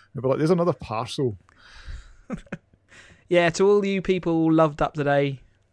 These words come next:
Speaker 2: screw you guys. Screw you. <laughs> Um, let's talk some news. What's been happening in the tech world? Uh, well, the travel ban has been higher on everyone's agenda, including tech firms, and, uh,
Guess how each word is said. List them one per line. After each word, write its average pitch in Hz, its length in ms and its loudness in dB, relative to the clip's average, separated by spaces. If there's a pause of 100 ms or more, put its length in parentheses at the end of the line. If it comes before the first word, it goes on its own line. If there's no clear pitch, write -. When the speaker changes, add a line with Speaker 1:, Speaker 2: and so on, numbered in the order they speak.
(160)
Speaker 2:
screw - 280 -6
you 170 220 -4
guys. - 720 -8
Screw - 280 -16
you. - 520 -20
<laughs> - 60 -20 (640)
Um, 156 580 -2 (360)
let's 208 240 0
talk 202 440 2
some 220 280 0
news. 190 500 4
What's 165 140 -8
been 165 140 0
happening 160 260 -4
in 156 60 -4
the 151 80 -4
tech - 320 0
world? 135 380 2 (440)
Uh, 143 880 0
well, 151 520 0 (600)
the 156 60 -10
travel 240 320 0
ban 127 320 0
has 131 140 -6
been 139 440 -2
higher 147 340 0
on 147 240 -2
everyone's 156 320 -2
agenda, 175 340 -2
including 202 500 -4
tech - 240 -4
firms, 127 560 -6
and, 139 500 -6 (460)
uh, 143 520 0